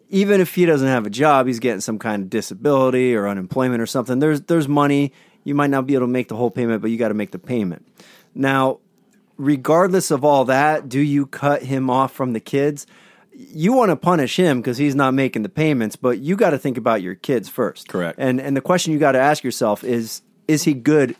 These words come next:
Speaker 1: to the kids? Is he good for the kids?
Speaker 2: Mm-hmm.
Speaker 1: And if the answer to either one of those questions is yes, then you don't, you don't cut him off. I mean, you don't do that to your kids. You love your kids. Your kids deserve a father. If he's, if,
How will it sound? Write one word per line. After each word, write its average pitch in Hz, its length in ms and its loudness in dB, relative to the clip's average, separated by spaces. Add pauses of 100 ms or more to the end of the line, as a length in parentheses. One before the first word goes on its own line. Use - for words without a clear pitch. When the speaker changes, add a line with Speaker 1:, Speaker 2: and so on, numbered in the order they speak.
Speaker 1:
to 160 140 -2
the 127 120 2
kids? - 460 -8
Is 135 180 0
he 139 120 0
good 120 240 0
for 135 220 -2
the 110 100 -2
kids? 104 380 -6
Speaker 2:
Mm-hmm. 110 100 -8 (260)
Speaker 1:
And 135 120 -2
if 127 60 -4
the 131 160 -2 (240)
answer 175 340 0
to 143 240 -2
either 139 320 2
one 135 140 4
of 123 80 2
those 123 120 0
questions 120 420 -2
is 107 140 -4
yes, 127 300 2
then 170 180 0
you 185 80 2
don't, 180 320 0 (100)
you 156 140 -2
don't 151 200 0
cut 151 180 0
him 147 140 -6
off. - 320 -4
I 113 80 -4
mean, 120 280 -2 (200)
you 139 120 0
don't 156 160 0
do 175 100 2
that 147 200 2
to - 80 -4
your 123 100 -2
kids. 147 280 -4
You 120 80 -2
love 156 200 0
your 120 120 -2
kids. 92 380 -8 (220)
Your 127 100 -8
kids 135 240 -2
deserve 131 320 0
a 117 60 -6
father. 110 420 0
If 131 100 -6
he's, 143 180 -6
if, - 360 -6